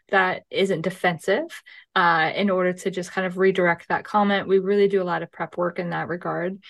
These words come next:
Um, but it is possible to treat it. It's just a condition that needs to be managed in the long term. So just like when you get diabetes, once you've got it, that pancreas is no longer functioning at a normal rate.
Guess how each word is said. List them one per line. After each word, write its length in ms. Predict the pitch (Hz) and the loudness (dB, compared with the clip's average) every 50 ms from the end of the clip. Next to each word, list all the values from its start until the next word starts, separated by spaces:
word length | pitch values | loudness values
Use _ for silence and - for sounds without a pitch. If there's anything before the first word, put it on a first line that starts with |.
| - - - _ _ - | -20 -20 -20 _ _ -4
Um, 360 | 170 165 160 165 170 160 147 - | -2 -2 -2 -2 -4 -8 -10 -8
but 220 | 151 190 190 185 | -4 -2 0 2
it 160 | 190 180 - | 2 2 2
is 400 | 165 220 226 220 226 208 208 - - - - - _ _ _ | 2 4 4 4 4 2 -2 -6 -12 -20 -20 -20 _ _ _
possible 520 | - - 196 196 175 - - - 202 202 | -2 2 2 2 2 -2 -4 -2 0 0
to 100 | 196 202 | 0 -2
treat 300 | 196 - - 202 185 175 | -4 -4 -4 -4 -4 -2
it. 140 | 185 175 175 - | -4 -4 -6 -6
It's 140 | 180 180 | -10 -8
just 220 | - - 202 208 - | -6 -6 -4 -4 -4
a 60 | 214 | -4
condition 400 | 220 214 202 196 190 - - 196 | -2 -2 -2 -2 -2 -2 -4 -6
that 140 | 190 - 170 | -8 -6 -6
needs 200 | 185 185 180 - | -8 -8 -8 -8
to 120 | - 190 | -10 -8
be 280 | 180 185 175 175 175 - _ _ _ | -6 -6 -6 -6 -8 -10 _ _ _
managed 760 | 190 175 175 170 165 170 165 165 160 156 151 156 - - - - | -6 -6 -4 -4 -4 -4 -4 -4 -6 -6 -8 -8 -10 -12 -10 -8
in 160 | - 185 180 | -8 -6 -4
the 80 | 175 | -4
long 300 | 170 165 165 160 160 156 | -4 -2 -2 -4 -4 -6
term. 400 | 147 - - 139 123 123 131 - - - - - - - - | -8 -8 -10 -10 -10 -10 -14 -18 -20 -20 -20 -20 -20 -20 -20
So 220 | _ - - 180 170 | _ -2 0 0 0
just 240 | - 175 175 - | 0 -2 -2 0
like 160 | 208 196 202 214 | 0 2 2 4
when 100 | 214 208 | 4 4
you 140 | 220 226 | 4 4
get 200 | 214 226 240 220 | 4 4 4 4
diabetes, 800 | 226 240 233 240 240 226 254 262 254 214 190 170 151 180 - - - - - _ _ _ _ | 4 2 0 0 0 -2 -2 -2 0 0 0 -2 -2 -6 -12 -20 -20 -20 -20 _ _ _ _
once 320 | 170 175 185 196 208 - | -6 -2 -2 -2 -2 -4
you've 260 | 247 254 262 247 240 | -4 -4 -4 -4 0
got 280 | 226 277 294 302 269 214 | 2 4 6 6 6 4
it, 300 | 202 180 160 156 165 170 | 4 2 0 -2 -4 -4
that 220 | 180 190 233 262 | -2 -2 -4 -4
pancreas 440 | - 302 330 311 - 285 262 247 - | -4 -6 -4 -2 0 0 0 0 0
is 160 | 220 214 202 | -2 0 0
no 260 | 202 196 196 208 226 240 | 0 2 2 2 2 2
longer 360 | 240 233 240 247 240 254 262 | 0 0 0 -2 -2 -2 -4
functioning 760 | 254 - - 220 220 208 - - 202 196 185 185 185 180 180 - | -4 -4 -4 -2 -2 -2 -4 -6 -6 -6 -4 -4 -4 -6 -6 -6
at 200 | - 196 190 185 | -6 -4 -2 -2
a 60 | 185 | -2
normal 340 | 185 180 180 170 170 170 165 | -2 -2 -4 -4 -4 -4 -4
rate. 320 | 165 151 - - - - | -4 -6 -6 -6 -8 -10